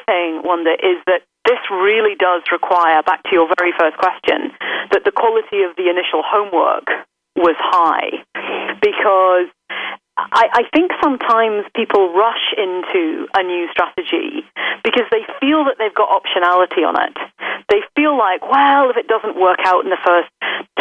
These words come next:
twelve to fifteen months, I can always change my mind and come up with something else." And so the, the feeling that you can change your mind, I think, is part of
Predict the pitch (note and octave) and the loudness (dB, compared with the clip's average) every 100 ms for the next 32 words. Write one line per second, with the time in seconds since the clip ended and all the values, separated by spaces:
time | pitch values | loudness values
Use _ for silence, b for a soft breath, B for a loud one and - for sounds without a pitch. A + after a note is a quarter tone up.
0 | - F#3 F3 F3 - - _ - F#3+ - | 2 4 4 2 0 -4 _ -2 -2 2
1 | F#3 F3 E3 E3 - - - - A3+ A#3+ | 0 0 0 -2 -4 -6 -4 -2 2 2
2 | G3 - F#3 - E3 E3 E3 D#3+ E3+ D#3+ | 2 0 -2 0 0 2 0 0 -2 -4
3 | D#3+ D3+ D#3+ E3 B2+ - _ _ _ _ | -2 2 2 2 -2 -8 _ _ _ _
4 | _ _ _ - G3+ - A3+ G#3+ G3+ G3 | _ _ _ -2 -2 2 4 6 6 4
5 | B B B - G#3 G#3 G3+ - - G3+ | B B B 0 2 2 -2 -4 0 0
6 | - C#4+ D4+ C4 G#3+ - - G#3 G3+ F#3 | 0 0 2 0 -2 -4 -4 -4 -4 -4
7 | - G#3 F#3 F3 F3 - G#3+ G3+ F#3+ E3+ | -2 2 2 0 0 0 0 2 0 2
8 | F#3 G3+ F#3 E3 D#3+ - F3 - E3+ D#3+ | 2 2 2 -2 -4 -4 -4 -2 -4 -4
9 | - - B B B F#3 - A3 A#3 A#3 | -10 -10 B B B -4 0 2 4 4